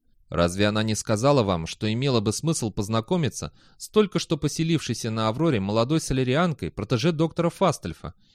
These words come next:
И, возможно, доктор Василия упомянула, что, по общему мнению, эта молодая женщина, Глэдия,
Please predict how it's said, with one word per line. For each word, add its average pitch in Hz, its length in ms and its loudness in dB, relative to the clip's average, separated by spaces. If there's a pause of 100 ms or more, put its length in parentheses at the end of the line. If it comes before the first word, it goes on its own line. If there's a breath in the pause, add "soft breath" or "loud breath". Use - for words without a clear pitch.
(200 soft breath)
И, - 80 -8
возможно, 92 680 -2
доктор 123 360 -2
Василия 180 500 0
упомянула, 180 720 0 (260 soft breath)
что, - 240 -4
по 90 120 -2
общему 98 460 -2
мнению, 101 480 -2 (140)
эта - 200 -4
молодая 185 440 4
женщина, 117 640 -2 (140)
Глэдия, 107 640 0